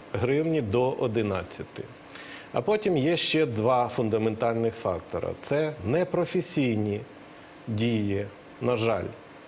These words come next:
Національного банку, і це є фундаментальною причиною падіння гривні. І, на жаль, не досить професійні, не досить радикальні дії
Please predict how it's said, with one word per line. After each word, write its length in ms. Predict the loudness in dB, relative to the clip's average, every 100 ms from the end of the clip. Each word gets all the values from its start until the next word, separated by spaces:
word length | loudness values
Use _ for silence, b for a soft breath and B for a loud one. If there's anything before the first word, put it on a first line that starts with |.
| -4
Національного 920 | -2 0 2 2 2 2 2 2 0
банку, 540 | 2 0 -2 -2 -4 -4 -14 B B B -4
і 80 | 0
це 180 | 2
є 140 | 2 2
фундаментальною 840 | 2 2 2 2 2 2 4 2
причиною 840 | 2 -2 0 0 2 2 2 0 -2 -10 -10 -2
падіння 520 | 0 2 0 2 2
гривні. 520 | 2 2 2 0 -2 -4 B B B B B
І, 140 | 2
на 180 | 4 2
жаль, 320 | 4 4 2 0 -6 B B B B 0
не 180 | 2
досить 560 | 2 2 4 2 0 -2
професійні, 1000 | 0 0 2 0 0 2 2 2 0 -2 -6 -8 0
не 160 | 0
досить 540 | 2 2 2 2 0 2
радикальні 880 | 2 0 0 2 2 2 2 0 -2
дії 680 | -6 0 2 2 0 -4